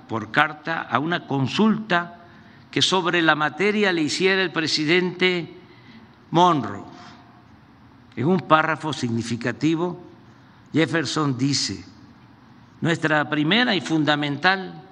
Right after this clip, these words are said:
máxima debería ser la de jamás mezclarnos en los embrollos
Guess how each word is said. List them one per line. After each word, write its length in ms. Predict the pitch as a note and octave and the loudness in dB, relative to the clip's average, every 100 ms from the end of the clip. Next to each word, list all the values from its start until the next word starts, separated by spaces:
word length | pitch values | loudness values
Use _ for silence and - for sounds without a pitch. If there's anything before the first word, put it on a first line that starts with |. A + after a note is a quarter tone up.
| - | 2
máxima 760 | E3 G#3 - A3+ A#3 A#3+ - - - - - - | 2 4 -2 -2 0 0 -2 -8 -14 -16 -20 -6
debería 440 | A#2+ C#3 D#3 F#3 F3 | 0 2 2 2 0
ser 520 | - G3 A3 A#3+ - - - - - | 0 0 0 -4 -16 -20 -20 -20 -2
la 160 | C3+ | 0
de 140 | C#3+ C3+ | 0 0
jamás 540 | D3 D3 F#3 B3+ - | 0 2 2 2 0
mezclarnos 920 | D#3+ C#3 - E3+ G3+ A3 G#3+ B3 - | -6 -6 -4 0 2 2 -2 -8 -6
en 140 | F3 C#3+ | -6 -4
los 160 | C#3 | -2
embrollos 1120 | C#3+ D3 D#3+ G#3+ G#3+ G3 G#3 G3+ - - - | -2 -2 0 2 2 0 -2 -2 -4 -4 -10